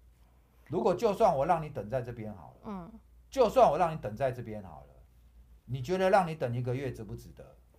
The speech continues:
Speaker 2: 当然啦，你看现在到一四二耶。
Speaker 1: 还是你要说，“老师，
Speaker 2: 嗯。
Speaker 1: 啊，你为什么不这边才叫我们买？你要这么早叫我们买？”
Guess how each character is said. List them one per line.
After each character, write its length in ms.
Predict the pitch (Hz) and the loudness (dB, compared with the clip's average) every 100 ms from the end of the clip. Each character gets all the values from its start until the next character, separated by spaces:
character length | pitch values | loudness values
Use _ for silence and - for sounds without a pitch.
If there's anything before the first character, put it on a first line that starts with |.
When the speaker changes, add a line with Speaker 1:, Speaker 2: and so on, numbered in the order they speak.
| - | -10
Speaker 2:
当 180 | - 359 | 0 2
然 220 | 381 247 | 4 4
啦， 160 | 247 240 | 4 2
你 100 | 214 | 0
看 220 | 320 311 | 0 0
现 160 | - 320 | 2 0
在 100 | 285 | 2
到 160 | 311 | 2
一 160 | 247 277 | 2 -2
四 240 | - 302 | -4 -4
二 220 | 240 254 180 | 0 0 0
耶。 200 | 170 151 | -4 4
Speaker 1:
还 100 | 170 | 4
是 140 | 214 | 4
你 60 | 185 | 0
要 160 | 151 | 2
说 280 | 170 185 170 127 | 2 4 2 4
，“老 100 | 135 | 2
师， 460 | - 165 156 107 - | 0 -8 -8 -10 -12
Speaker 2:
嗯。 200 | 190 175 180 180 _ - _ - - _ - | -16 -16 -20 -20 _ -20 _ -20 -20 _ -8
Speaker 1:
啊， 80 | - | -2
你 100 | 226 | 0
为 160 | 190 233 | 4 4
什 80 | 185 | 4
么 80 | |
不 120 | 165 190 | 0 -2
这 100 | 208 | -2
边 100 | 202 | 0
才 140 | 175 147 | 0 2
叫 240 | 190 131 | 4 4
我 0 | |
们 100 | 120 | 2
买？ 160 | 123 110 | -2 -2
你 80 | |
要 140 | 139 202 | -2 -2
这 100 | 220 | -2
么 80 | 170 | -2
早 180 | 123 | -2
叫 180 | 120 160 | 0 -2
我 100 | 113 | -2
们 40 | |
买？” 120 | 104 | -4